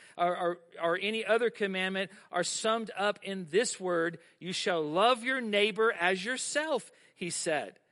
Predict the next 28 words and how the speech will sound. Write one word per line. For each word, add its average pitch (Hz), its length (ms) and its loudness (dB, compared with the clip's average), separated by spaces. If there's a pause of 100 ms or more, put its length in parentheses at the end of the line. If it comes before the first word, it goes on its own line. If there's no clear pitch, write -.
(260)
Just 254 320 2
as 294 140 0
we 262 220 0
owe 214 280 4
government 185 640 0 (240)
qualified 220 880 2
respect 202 540 -4
and 202 120 -2
honor, 160 420 -4 (340)
just 240 260 4
as 240 160 -2
we 247 180 0
owe 233 280 6
God 190 580 6
our 185 160 2
soul 226 640 2
worship, 175 560 0 (280)
we 220 300 -2
owe 247 280 6
God's 220 440 2
creation 240 800 0
the 247 100 -2
continuing 240 720 -4
debt 190 220 2
of 214 140 0
love. 233 640 4 (600)
And 233 200 0
Paul 254 800 4